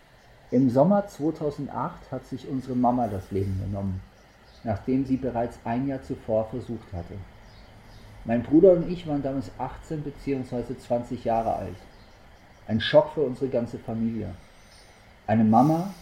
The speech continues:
eine Ehefrau, eine Tochter war plötzlich nicht mehr da. Von heute auf morgen wurde das Leben auf den Kopf gestellt. Ich selbst bin mit dem Suizid relativ offen umgegangen, habe viel mit engen Freunden gesprochen, um es für mich auf eine Art zu verarbeiten und zu verstehen.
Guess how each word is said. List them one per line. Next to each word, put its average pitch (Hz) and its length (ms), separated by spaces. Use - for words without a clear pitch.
eine 113 180
Ehefrau, 147 680
eine 117 220
Tochter 139 520
war 113 120
plötzlich 120 440
nicht 113 200
mehr 110 120
da. 95 220
Von 117 180
heute 147 300
auf 147 160
morgen 135 320
wurde 131 240
das 127 220
Leben 127 200
auf 117 140
den 120 80
Kopf - 300
gestellt. 95 420
Ich 131 200
selbst 185 320
bin 190 100
mit 180 140
dem 175 100
Suizid 170 460
relativ 151 500
offen 147 300
umgegangen, 98 480
habe 110 160
viel 143 200
mit 143 200
engen 123 240
Freunden 131 360
gesprochen, 113 460
um 110 100
es 107 100
für - 140
mich 123 280
auf - 180
eine 110 260
Art 117 220
zu 120 80
verarbeiten 110 640
und 104 160
zu 101 100
verstehen. 101 600